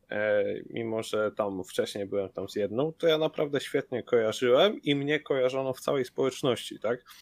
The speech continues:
To jest, e, no, mimo wszystko gdzieś się tam na drogach mijasz, tak? Organizujesz jakieś konwoje,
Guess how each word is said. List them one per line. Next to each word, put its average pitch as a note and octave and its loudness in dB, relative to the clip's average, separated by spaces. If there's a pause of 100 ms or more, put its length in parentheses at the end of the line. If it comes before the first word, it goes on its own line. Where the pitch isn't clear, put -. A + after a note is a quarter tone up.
(460)
To A#2 4
jest, - 2
e, - 0 (1120)
no, F3 4 (280)
mimo E3 4
wszystko - -2
gdzieś C3 -4
się - -4
tam A#2+ -4
na A#2 -2
drogach A2+ -2
mijasz, B2+ 0
tak? B2 2 (380)
Organizujesz A#2 2
jakieś - -4
konwoje, A2+ 2